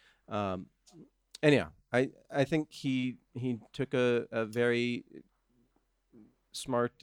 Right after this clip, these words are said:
and, uh, stand against valid criticism. I mean, 'cause you can't tell all stories in anything, uh, any period piece, you know?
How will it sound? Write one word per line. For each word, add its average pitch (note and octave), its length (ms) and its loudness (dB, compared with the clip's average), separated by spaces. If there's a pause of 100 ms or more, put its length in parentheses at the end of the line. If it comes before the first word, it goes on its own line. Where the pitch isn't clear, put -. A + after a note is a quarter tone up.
(120)
and, G#2+ 580 -4
uh, G#2 280 -2 (680)
stand B2 360 -2
against F#2+ 360 -6 (360)
valid G2+ 380 0
criticism. F2 560 -8
I - 60 -8
mean, A2+ 240 -4
'cause C3+ 140 -2
you D3+ 80 -8
can't A3+ 300 0
tell D3+ 320 2 (340)
all C#3+ 200 2
stories B2+ 560 2
in A2 140 -2
anything, B2 500 0 (720)
uh, C#3 160 -16 (260)
any B2+ 280 0 (320)
period A#2 400 -2
piece, - 280 -10
you - 120 -6
know? G2+ 240 -6